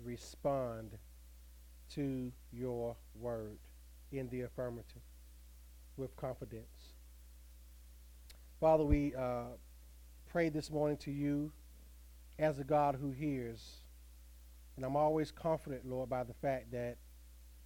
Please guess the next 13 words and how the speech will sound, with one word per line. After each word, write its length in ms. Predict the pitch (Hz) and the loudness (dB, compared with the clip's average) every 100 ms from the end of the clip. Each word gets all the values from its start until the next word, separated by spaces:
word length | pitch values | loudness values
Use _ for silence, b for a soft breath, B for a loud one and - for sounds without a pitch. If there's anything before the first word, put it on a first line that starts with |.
| - | -8
you 120 | 131 | -6
hear 280 | 123 175 175 | -2 2 2
the 100 | 160 | 2
prayers 460 | - 160 151 143 131 | -6 0 2 2 0
of 100 | 123 | -4
your 140 | 123 | -6
people 420 | - 127 120 - - - - - - - - - - - - - - | -6 -10 -10 -14 -18 -18 -18 -18 -18 -18 -18 -18 -18 -18 -18 -12 -2
in 120 | 143 | 4
our 120 | 147 | 4
times 400 | - 156 143 135 | 4 4 4 2
of 120 | 131 | -4
distress 580 | 120 120 - 156 147 - | -6 -8 0 4 4 4
and 200 | 131 120 | -4 -4